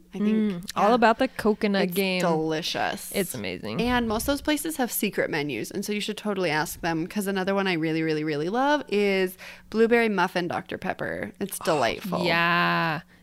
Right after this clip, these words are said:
Speaker 2: Is that at Twisted Sugar or is that at Fizz?
Speaker 1: That's at Fizz.
Speaker 2: That's at
Speaker 1: But I think
Speaker 2: Fizz.
Speaker 1: most places have, like,
Speaker 2: That
Speaker 1: we'll
Speaker 2: one's also
Speaker 1: do
Speaker 2: really good. It really does taste like a muffin. It's crazy.
Speaker 1: Yeah,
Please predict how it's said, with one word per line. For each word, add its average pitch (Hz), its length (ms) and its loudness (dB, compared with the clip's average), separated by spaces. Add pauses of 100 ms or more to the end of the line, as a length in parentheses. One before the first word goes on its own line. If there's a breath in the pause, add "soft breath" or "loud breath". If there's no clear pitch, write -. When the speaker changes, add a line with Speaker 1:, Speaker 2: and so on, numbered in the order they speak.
Speaker 2:
Is 196 100 -2
that 214 160 4
at 269 100 4
Twisted 233 300 -4
Sugar 220 540 0
or 196 80 0
is 175 60 -2
that 180 120 0
at 175 140 -4
Fizz? 170 400 -4
Speaker 1:
That's 226 240 -8
at - 160 -2
Fizz. 90 360 -2
Speaker 2:
That's 170 200 -2
at - 80 -4
Speaker 1:
But 247 100 6
I 254 80 8
think 330 160 2
Speaker 2:
Fizz. 240 80 0
Speaker 1:
most 214 240 0
places 196 380 -4
have, 165 280 -4
like, 156 280 -2
Speaker 2:
That 208 80 8
Speaker 1:
we'll 214 80 12
Speaker 2:
one's 214 160 8
also 160 160 6
Speaker 1:
do 190 80 6
Speaker 2:
really 160 160 4
good. 156 120 2
It 160 60 6
really 196 220 6
does 160 180 0
taste 139 180 -4
like - 120 -6
a 147 60 -6
muffin. 143 340 -6
It's - 120 -8
crazy. 165 380 0
Speaker 1:
Yeah, 147 160 -4